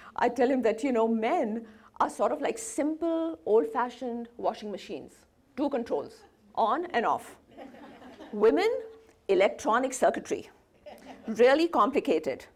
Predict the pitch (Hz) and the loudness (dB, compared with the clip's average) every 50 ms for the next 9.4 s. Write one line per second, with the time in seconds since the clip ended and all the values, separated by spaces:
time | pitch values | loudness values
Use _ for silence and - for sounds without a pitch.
0 | _ _ _ _ _ _ - 220 214 320 415 453 440 - 277 214 202 247 320 370 | _ _ _ _ _ _ -4 0 2 4 4 4 2 2 2 4 4 4 6 4
1 | 370 311 - 220 185 185 175 147 113 90 98 92 - - _ _ _ _ _ _ | 4 4 4 4 4 2 0 -2 -2 -2 -4 -10 -14 -20 _ _ _ _ _ _
2 | - 190 190 220 262 359 392 392 - - - _ _ _ - - - - - - | -2 0 0 2 2 0 -2 -4 -8 -20 -20 _ _ _ -20 -20 -20 -10 -4 -2
3 | 226 269 294 - - 370 370 349 262 233 302 330 370 403 311 214 180 - - - | -2 -2 -2 -2 0 0 2 2 0 0 -2 -2 -2 -2 -2 -4 -6 -8 -12 -12
4 | - - 320 320 381 427 415 - - - - 254 269 302 311 285 262 233 247 - | -8 -6 -4 -4 -4 -6 -8 -8 -6 -4 -2 -2 -2 0 0 0 2 0 0 -2
5 | - 277 311 359 - 453 403 311 233 - - - - 247 247 240 247 262 294 320 | -4 -6 -6 -2 0 0 0 0 -2 -6 -8 -2 0 0 2 2 0 0 0 -2
6 | 330 320 - - _ _ - - - 262 302 302 392 381 - 294 247 254 - - | -2 -4 -8 -20 _ _ -10 -4 0 0 2 2 0 -2 -2 -2 -4 -4 -4 -4
7 | - - 381 415 - 349 339 359 359 359 370 339 381 453 415 392 240 156 - - | -2 -4 -4 -2 -2 0 0 0 0 0 0 0 0 2 2 2 2 0 -2 -8
8 | - - - - - - _ - - - 339 330 330 370 - - - 214 220 269 | -20 -20 -20 -20 -20 -20 _ -16 -8 -4 -2 0 0 -2 -4 -6 -8 -4 -2 0
9 | 262 262 269 311 330 370 381 | 0 0 0 -2 -2 -2 -2